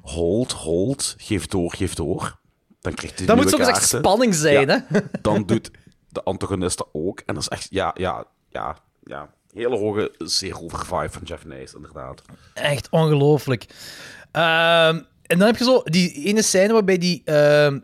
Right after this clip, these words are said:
Speaker 2: die, die, die knul, die negentienjarige kill, eh, dude, die dan een,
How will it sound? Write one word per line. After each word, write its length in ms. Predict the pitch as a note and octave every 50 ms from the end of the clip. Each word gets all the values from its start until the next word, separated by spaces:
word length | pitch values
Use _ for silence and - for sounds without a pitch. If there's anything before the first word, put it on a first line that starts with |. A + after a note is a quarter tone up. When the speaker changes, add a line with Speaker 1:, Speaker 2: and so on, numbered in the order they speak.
| _ _
Speaker 2:
die, 240 | - C#3+ C#3 C#3 A#2+
die, 160 | C3+ C3+ D3 C3+
die 140 | B2+ C3 _
knul, 340 | - - D#3+ D3+ D3+ E3+ G#3
die 80 | F3+ D#3+
negentienjarige 440 | D#3+ E3+ - F#3 F3+ E3+ D#3+ C#3+
kill, 340 | - - D#3 E3 F#3+ G#3+ G#3 _
eh, 160 | - E3 D3+ D3 C#3 B2+ - - B2
dude, 320 | G2 C#3+ E3 G3+ G3 -
die 140 | B2+ C#3+ D3
dan 200 | D3 D3+ D3+ D#3+
een, 200 | D3+ D3 D3 C#3+